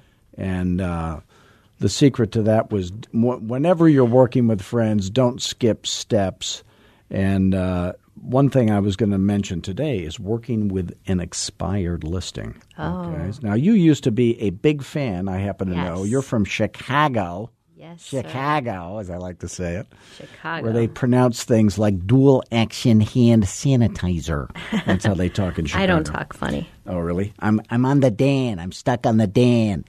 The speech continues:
Speaker 2: <laughs>
Speaker 1: So, uh, uh, but you made a lot of money working with expireds.
Speaker 2: I did.
Speaker 1: I loved expireds.
Speaker 2: Me too.
Speaker 1: I think fizbos are nicer than expireds. Expireds tend to be a little meaner, but for whatever reason,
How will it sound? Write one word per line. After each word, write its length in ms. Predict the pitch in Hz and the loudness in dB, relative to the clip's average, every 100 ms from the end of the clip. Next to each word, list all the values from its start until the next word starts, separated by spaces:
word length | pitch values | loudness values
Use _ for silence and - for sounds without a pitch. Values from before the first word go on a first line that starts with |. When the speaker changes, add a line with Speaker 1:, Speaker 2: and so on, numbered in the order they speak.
| - | -8
Speaker 2:
<laughs> 160 | 233 - - - - - - - - - - | -10 -6 -8 -8 -12 -16 -18 -20 -20 -18 -10
Speaker 1:
So, 420 | 131 127 120 110 | 0 4 6 6
uh, 200 | 110 101 101 - - - - _ _ | 6 4 0 -10 -20 -20 -20 _ _
uh, 480 | - 104 101 95 95 - _ _ - | -4 -2 0 -2 -4 -8 _ _ -2
but 140 | 127 | 0
you 140 | 135 156 | 4 6
made 160 | 143 | 6
a 40 | 113 | 4
lot 220 | 113 107 | 2 0
of 60 | |
money 240 | 101 98 104 | -2 -2 -4
working 360 | 98 98 98 | -4 -6 -4
with 120 | 98 92 | -2 -2
expireds. 560 | 98 - 85 80 117 | -4 -4 -4 -4 -6
Speaker 2:
I 40 | 196 | -6
did. 320 | 214 269 147 - | -6 -8 -8 -10
Speaker 1:
I 200 | 120 214 | -4 0
loved 340 | 156 123 123 92 | 2 2 -2 -8
expireds. 720 | 87 - 92 76 78 113 - - | -16 -10 -8 -6 -6 -6 -8 -18
Speaker 2:
Me 0 | |
too. 100 | 156 - - | -18 -20 -4
Speaker 1:
I 120 | - | -4
think 260 | 120 165 123 | 2 2 2
fizbos 960 | - 220 277 180 220 180 175 170 147 - _ _ _ | -2 0 0 0 4 6 6 2 -2 -12 _ _ _
are 140 | 120 | -2
nicer 600 | 113 117 131 147 - 143 | 2 4 4 2 2 0
than 180 | 107 110 | 2 0
expireds. 840 | 104 - - 101 92 92 92 87 - | -2 -4 -2 0 0 -2 -4 -6 -10
Expireds 640 | 95 - 135 135 131 120 | -10 -4 0 2 2 0
tend 160 | - 123 | 0 0
to 40 | |
be 120 | 113 110 | 2 0
a 60 | |
little 240 | 110 110 104 | 0 0 2
meaner, 520 | 110 120 117 104 95 | 4 4 4 2 0
but 180 | 95 - | -4 -6
for 140 | 131 | -6
whatever 380 | 160 226 175 135 | 0 2 2 2
reason, 640 | 135 139 120 107 98 | 4 4 4 2 2